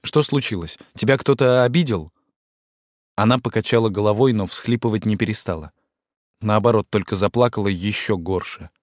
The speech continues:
Не знаю, как надо утешать плачущих девчонок. Маму, когда она рыдала, я просто обнимал, пока она не успокаивалась. И Диану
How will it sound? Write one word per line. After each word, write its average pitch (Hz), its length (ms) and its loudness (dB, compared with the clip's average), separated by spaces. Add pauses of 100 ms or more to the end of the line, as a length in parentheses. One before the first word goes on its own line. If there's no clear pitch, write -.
(880)
Не 110 200 2
знаю, 127 320 2
как 113 220 0
надо 113 280 4
утешать 104 560 0
плачущих 107 560 -2
девчонок. 120 540 2 (420)
Маму, 135 340 4
когда 110 280 2
она 110 140 2
рыдала, 113 300 4
я 101 160 4
просто 113 320 0
обнимал, 104 460 0
пока 90 280 -6
она 85 120 -4
не 87 120 -4
успокаивалась. 82 800 -6 (880)
И 113 80 0
Диану 92 440 0